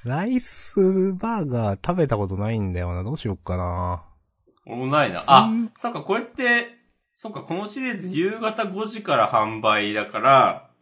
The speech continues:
Speaker 1: まあまあ、そう、そういうことっすね。
Speaker 2: あ、夜なんだね。
Speaker 1: そうそうそう。<laughs> いや、じゃ、じゃないと全然意味わからん。
Speaker 2: いやー、意味わかんないっすよ。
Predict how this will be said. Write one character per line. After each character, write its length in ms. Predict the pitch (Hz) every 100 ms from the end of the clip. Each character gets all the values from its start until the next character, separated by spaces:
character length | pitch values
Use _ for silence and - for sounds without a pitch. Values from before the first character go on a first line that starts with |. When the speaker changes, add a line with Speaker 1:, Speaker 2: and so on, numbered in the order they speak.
| _ -
Speaker 1:
ま 140 | 208
あ 20 |
ま 100 | 175 135
あ、 40 |
そ 180 | - 143
う、 80 | -
そ 140 | 160
う 0 |
い 20 |
う 40 | 135
こ 100 | 123
と 80 |
っ 20 | 95
す 160 | -
ね。 220 | 113 131 _ -
Speaker 2:
あ、 100 | 156
夜 300 | 135 131 117
な 80 | 85
ん 100 | 65
だ 80 | 80
ね。 400 | 165 233 - _
Speaker 1:
そ 140 | 139 135
う 40 |
そ 140 | - 127
う 40 |
そ 180 | - -
う。 40 | - - - -
<laughs> 400 | - 226 - 240
い 60 | -
や、 120 | 170
じ 160 | 139 -
ゃ、 280 | 269 - -
じ 80 |
ゃ 60 | 202
な 140 | 214
い 80 | 185
と 240 | 277 - 180
全 260 | - 185
然 240 | 185 - 196
意 20 |
味 160 | 196 165
わ 80 | 143
か 160 | 151 147
ら 80 | 156
ん。 720 | - 269 - 214 - - 120
Speaker 2:
い 100 | 120
や 540 | 110 107 107 104 98
ー、 140 | 98 151
意 20 |
味 80 | 185
わ 160 | 117
か 160 | - 175
ん 180 | 180 156
な 160 | 101
い 140 | 87 82
っ 20 |
す 300 | - - 82
よ。 360 | 73 69 65